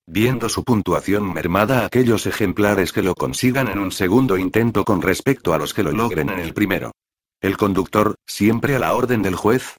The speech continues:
mostrará el rastro al perro y le dará la orden de cobro. A partir de ese momento, todos los apoyos verbales o gestuales por parte del conductor para animar al perro, serán tenidos en cuenta por los jueces y restarán puntos en la calificación final.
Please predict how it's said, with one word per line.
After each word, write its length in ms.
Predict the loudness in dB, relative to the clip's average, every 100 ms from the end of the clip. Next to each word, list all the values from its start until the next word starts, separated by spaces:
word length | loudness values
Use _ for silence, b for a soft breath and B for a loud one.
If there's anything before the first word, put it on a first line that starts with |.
| -6
mostrará 540 | -4 -2 -2 0 2
el 100 | 0
rastro 420 | 0 0 -2 -4
al 120 | -4
perro 320 | 0 0 2 2
y 40 |
le 120 | 0
dará 220 | 0 0
la 160 | 0 0
orden 280 | 0 0 0
de 100 | 0
cobro. 380 | 2 2 2 -2 -2
A 120 | 0
partir 340 | 0 2 2
de 140 | 2 0
ese 140 | 0
momento, 520 | 0 0 0 0 -4 -4 0
todos 320 | 2 2 0
los 140 | 0
apoyos 420 | 0 0 0 -2
verbales 440 | -2 0 0 0 -2
o 40 |
gestuales 600 | -2 -4 -2 0 2 0 0
por 180 | -2
parte 380 | 0 -2 0 0
del 160 | 0 0
conductor 500 | 0 0 0 0 0
para 300 | 0 2 0
animar 340 | 0 0 0
al 140 | -2 -4
perro, 400 | -2 0 0 -2 -6
serán 380 | -4 0 0 0
tenidos 460 | 2 2 2 0
en 120 | -2
cuenta 360 | 0 0 0 0
por 120 | 2
los 140 | 0 0
jueces 500 | 0 0 0 -2 0
y 20 |
restarán 560 | -2 -2 -2 0 0 0
puntos 440 | 2 2 2 -2
en 100 | -2
la 100 | -2
calificación 800 | 0 -2 -2 -4 -4 0 0 0
final. 340 | -2 -6 -6